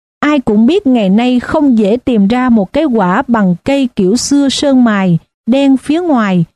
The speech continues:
cẩn thêm xà cừ. Trong lòng quả thì sơn đỏ, cũng sơn mài. Quả chăng còn thấy ở những hiệu mua bán đồ cổ.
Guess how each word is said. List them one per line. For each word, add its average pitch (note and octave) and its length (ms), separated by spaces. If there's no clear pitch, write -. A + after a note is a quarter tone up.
cẩn A#3 280
thêm D#4 260
xà G#3+ 220
cừ. G3 300
Trong D#4+ 160
lòng G#3 320
quả G3 340
thì G3+ 260
sơn B3 320
đỏ, F#3 380
cũng A3+ 260
sơn C#4+ 380
mài. G3 340
Quả A3+ 180
chăng D#4 360
còn G#3+ 300
thấy C4+ 300
ở A3 120
những B3 260
hiệu G#3 340
mua A#3 240
bán B3+ 340
đồ G3+ 260
cổ. G3 400